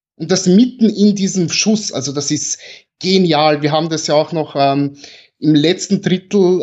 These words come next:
äh, dass, dass die Kamera irgendwann so wild hin und her schwingt durch den kompletten Raum und, äh, währenddessen, während dieser Kamerafahrt so eine Art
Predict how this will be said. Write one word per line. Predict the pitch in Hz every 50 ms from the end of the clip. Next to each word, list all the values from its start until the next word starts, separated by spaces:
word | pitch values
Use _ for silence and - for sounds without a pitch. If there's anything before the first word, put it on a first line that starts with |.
| - 107
äh, | 139 147 -
dass, | - 165 165 165 - -
dass | - - 156 151 - - - - - - - _ _ _ _ -
die | 160 -
Kamera | - 165 170 175 180 175
irgendwann | 139 175 175 175 165 160
so | 165 165 147 127 127
wild | 143 196 214 226 220
hin | - - 190 190
und | 180 180 -
her | 160 151 156
schwingt | 170 - - 185 160 -
durch | - 156 -
den | - 165
kompletten | - 160 160 147 - 160 151 165 160 - - 165
Raum | 156 143 143 151 156 160 156
und, | 147 147 143 - - - - - - - - -
äh, | - 139 143 143
währenddessen, | 151 160 160 156 165 170 165 - - 185 175 170 165 156 120 - _ _ _ _ _ _ _ _ _ _ _
während | - 175 175 180 185
dieser | - 165 185 185
Kamerafahrt | - - 160 170 170 175 - - 170 165
so | - 175
eine | 160 135
Art | 151 160 -